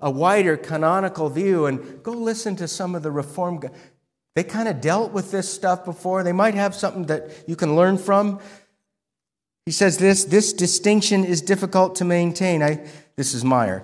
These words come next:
"I prefer to see it as an exception to Paul's general pattern." So I, I like that. He pushed back. He said, "Look, come on. You can't read this equation,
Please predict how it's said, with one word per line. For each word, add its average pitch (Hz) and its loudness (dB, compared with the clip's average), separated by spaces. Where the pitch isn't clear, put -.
"I 165 6
prefer 208 2
to 190 -2
see 185 0
it 185 0
as 160 -2
an 151 0
exception 156 0
to 170 -6
Paul's 143 6
general 135 4
pattern." 120 2
So - -8
I, 214 0
I 208 0
like 277 2
that. 90 -2
He 120 -14
pushed 190 -6
back. 180 2
He 175 -8
said, 160 -6
"Look, 120 -6
come 143 -6
on. 82 -8
You 165 -6
can't 202 -6
read 147 -4
this 131 -4
equation, 107 -6